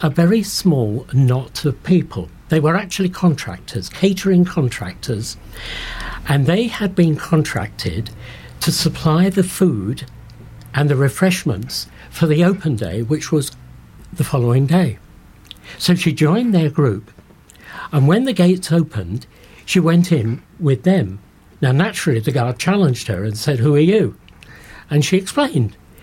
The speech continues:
She said, "Look, I'm only a researcher. We're making a film. Would it be possible for me to have access?" And, you know, she must have got just the right guard,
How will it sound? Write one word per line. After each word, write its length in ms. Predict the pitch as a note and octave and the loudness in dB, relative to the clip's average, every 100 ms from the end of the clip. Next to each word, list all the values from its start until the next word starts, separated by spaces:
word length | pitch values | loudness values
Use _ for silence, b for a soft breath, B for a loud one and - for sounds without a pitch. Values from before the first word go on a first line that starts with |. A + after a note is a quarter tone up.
| B | B
She 180 | - F#3 | -2 0
said, 260 | F#3 D#3 | 0 0
"Look, 200 | D3+ B2 - | 0 0 -2
I'm 180 | C#3 C#3 | 0 4
only 240 | F3 F#3+ | 4 4
a 60 | D#3+ | 4
researcher. 640 | D3+ - A2 G#2+ - B2 - B B B B - | 0 -2 -6 -4 -4 -4 -6 B B B B 0
We're 120 | A#2 | 4
making 380 | D3 F#3 G3 E3+ | 4 4 4 2
a 40 | |
film. 480 | - B2+ F#2+ G#2 G#2+ - B B B - - - - - - - - - - | 2 -2 -2 -4 -6 -14 B B B -20 -20 -20 -20 -20 -20 -20 -20 -6 2
Would 240 | C3+ F3 | 4 4
it 140 | F#3 | 2
be 100 | F3 | -2
possible 580 | D3+ C3+ A2 G#2+ F#2+ F2+ - - - - - - - | -2 -2 -4 -8 -12 -12 -14 -20 -20 -20 -20 -20 -8
for 120 | - | 0
me 140 | B2+ A2+ | 2 2
to 120 | A2+ | -2
have 260 | G#2 A2+ A#2 | -2 -2 -2
access?" 580 | A#2 - F#2 F2+ - - - B B B B | -4 -6 -8 -8 -16 -18 -20 B B B B
And, 180 | B2+ B2 | 0 2
you 100 | D3 | 2
know, 180 | D3+ C3+ | 2 2
she 180 | - | 0
must 280 | B2 A2+ - | 0 0 -4
have 100 | A#2+ | -8
got 180 | A#2 A#2+ | -6 -4
just 300 | - C#3 - | 0 0 0
the 80 | C#3+ | 2
right 260 | B2+ B2+ | 2 0
guard, 440 | - A2+ G2 A#2 | -2 -4 -4 -8